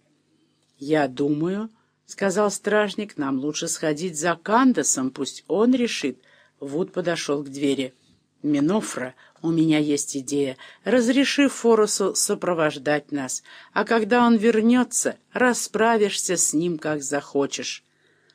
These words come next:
Минофра помолчала. «Он, как всегда, меня одурачит». «Как он сможет это сделать?» «Я не знаю. Ну уж он-то выкрутится.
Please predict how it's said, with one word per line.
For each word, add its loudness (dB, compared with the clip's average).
Минофра 4
помолчала. 0
«Он, 8
как 2
всегда, 0
меня 2
одурачит». -2
«Как 2
он 6
сможет 4
это 4
сделать?» -2
«Я 6
не 6
знаю. 2
Ну 6
уж 4
он-то 4
выкрутится. -6